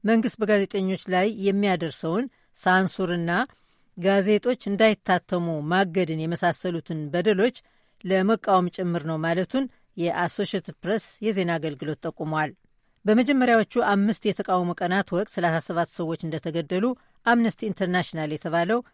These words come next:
የሰብአዊ መብት ተሟጋች ቡድን መናገሩን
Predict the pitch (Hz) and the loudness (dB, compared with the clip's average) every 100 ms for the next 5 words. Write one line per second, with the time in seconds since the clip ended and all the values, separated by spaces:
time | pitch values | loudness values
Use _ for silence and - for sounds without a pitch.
0 | _ - - 160 160 170 170 208 - - | _ -14 -6 -2 0 0 -2 -4 -8 -10
1 | - 208 196 175 170 - 156 180 170 151 | -2 2 2 0 -4 -4 -4 -2 -2 -4
2 | 160 160 151 156 190 233 | -4 -4 -4 -2 -2 -2